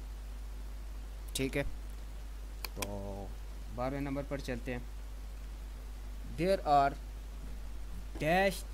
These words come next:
debates, wild as a dash of their opinion was only needless repetitions." A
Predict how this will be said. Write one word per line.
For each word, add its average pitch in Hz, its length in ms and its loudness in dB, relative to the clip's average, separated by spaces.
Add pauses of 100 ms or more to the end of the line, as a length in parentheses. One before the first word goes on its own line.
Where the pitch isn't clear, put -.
debates, 127 600 0 (1200)
wild 160 380 6 (300)
as 151 200 2 (160)
a 110 120 -2 (600)
dash 113 300 0 (320)
of 156 160 2 (100)
their 156 180 4 (180)
opinion 196 540 6 (420)
was 131 160 4 (140)
only 240 380 8
needless 156 500 6 (540)
repetitions." - 640 -2 (640)
A 175 120 8